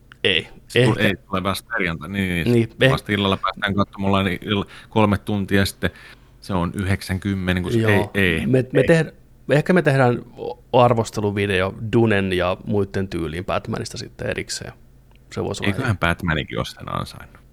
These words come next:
Speaker 1: Mä veikkaan,
Speaker 2: Eiköhän tätä
Speaker 1: mä veikkaan,
Speaker 2: ole.
Speaker 1: että Batman, juu,
Speaker 2: Kyllä me,
Speaker 1: kyllä.
Speaker 2: kyllä me tehdään. Kyllä me
Speaker 1: Tulee
Speaker 2: tehdään.
Speaker 1: oma jakso.
Speaker 2: Mahdollisimman nopeasti tulee oman jaksonsa Batmanin. Puhutaan Batmanista. Puhutaan niinku
Speaker 1: Niin,
Speaker 2: aiheesta.
Speaker 1: Batmanista puhutaan.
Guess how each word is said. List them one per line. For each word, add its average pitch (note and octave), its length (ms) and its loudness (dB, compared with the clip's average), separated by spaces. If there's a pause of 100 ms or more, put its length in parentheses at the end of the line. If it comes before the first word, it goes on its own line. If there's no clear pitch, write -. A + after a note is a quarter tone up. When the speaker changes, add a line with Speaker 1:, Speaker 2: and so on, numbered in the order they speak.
Speaker 1:
Mä C#3+ 120 2
veikkaan, A2+ 120 4
Speaker 2:
Eiköhän F#2+ 300 -2
tätä B2 160 -2
Speaker 1:
mä D#3 60 4
veikkaan, E3+ 260 4
Speaker 2:
ole. - 60 -2
Speaker 1:
että - 120 0
Batman, F#2+ 360 -2
juu, G2+ 140 0
Speaker 2:
Kyllä A2 140 4
me, F#2+ 60 2
Speaker 1:
kyllä. A2+ 120 0
Speaker 2:
kyllä A#2+ 140 4
me F#2+ 100 2
tehdään. D#2+ 480 -4 (180)
Kyllä A2+ 140 2
me B2+ 60 2
Speaker 1:
Tulee C3 40 2 (100)
Speaker 2:
tehdään. A2 40 2
Speaker 1:
oma G#2+ 140 0
jakso. A#2 100 4
Speaker 2:
Mahdollisimman A#2+ 420 0
nopeasti G2 380 -2 (120)
tulee F#2 160 0
oman F2 240 0
jaksonsa E2+ 460 -2 (480)
Batmanin. E2+ 520 -2 (380)
Puhutaan F#2+ 320 -6
Batmanista. C#2 520 -12 (180)
Puhutaan - 360 -16 (120)
niinku - 280 -18
Speaker 1:
Niin, - 160 -20
Speaker 2:
aiheesta. - 260 -14
Speaker 1:
Batmanista D#3 420 -2
puhutaan. - 460 -14